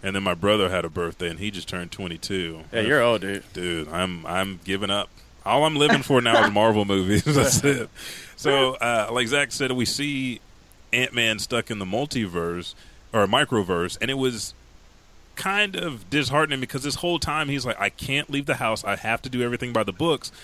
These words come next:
Speaker 1: so that way I can see my peanut." That's his daughter. And it's just so heavy with father and daughter back and forth.
Speaker 2: How did he get arrested?
Speaker 1: Because he went out and helped Captain America, and because of the
Speaker 2: Oh, so he,
Speaker 1: Sokovia
Speaker 2: even then he wasn't supposed to. He was still under house arrest. That's right, because you said he was an inmate, right?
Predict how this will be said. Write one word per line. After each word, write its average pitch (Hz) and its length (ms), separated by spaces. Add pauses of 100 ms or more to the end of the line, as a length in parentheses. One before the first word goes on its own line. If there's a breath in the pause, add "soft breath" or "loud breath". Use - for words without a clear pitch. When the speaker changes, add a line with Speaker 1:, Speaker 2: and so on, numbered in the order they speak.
(120)
Speaker 1:
so - 140
that 117 200
way 110 120
I 107 60
can 101 140
see - 160
my 90 180
peanut." 123 380
That's 101 160
his 90 120
daughter. 90 420 (540 loud breath)
And 113 260
it's 123 140
just - 300
so 147 220
heavy 127 360
with 98 180
father 113 460
and 98 160
daughter 101 260
back 98 260
and 92 80
forth. 214 200
Speaker 2:
How 143 120
did 170 40
he 170 60
get 170 100
arrested? 139 600 (540)
Speaker 1:
Because 147 380
he 123 220
went 117 180
out 107 160
and 95 80
helped 104 200
Captain 95 320
America, 85 420
and 95 140
because 113 360
of 98 140
the 139 100
Speaker 2:
Oh, 143 60
so - 140
he, 165 60
Speaker 1:
Sokovia 131 240
Speaker 2:
even 123 160
then 151 220
he 127 80
wasn't 113 240
supposed 110 280
to. 101 120
He 113 120
was 117 120
still 120 140
under 110 140
house 104 260
arrest. 82 260
That's 269 160
right, 220 120
because 170 220
you 196 60
said 175 180
he 160 60
was 135 120
an 131 60
inmate, 139 300
right? 123 280